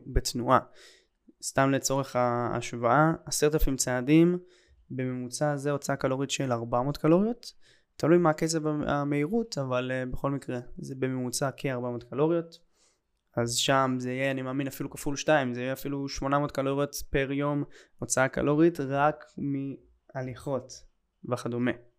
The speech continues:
אז עליכם כן לשמור על היכולת להתאפק,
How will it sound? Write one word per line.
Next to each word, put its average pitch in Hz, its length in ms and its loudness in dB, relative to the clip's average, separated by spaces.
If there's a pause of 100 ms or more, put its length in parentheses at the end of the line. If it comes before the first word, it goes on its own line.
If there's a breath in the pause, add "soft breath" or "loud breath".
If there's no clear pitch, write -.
(1040)
אז 127 180 -4
עליכם 165 460 2 (120)
כן 160 380 -2
לשמור 156 720 0 (160)
על 127 160 -8
היכולת 151 800 -2 (260)
להתאפק, 131 680 -4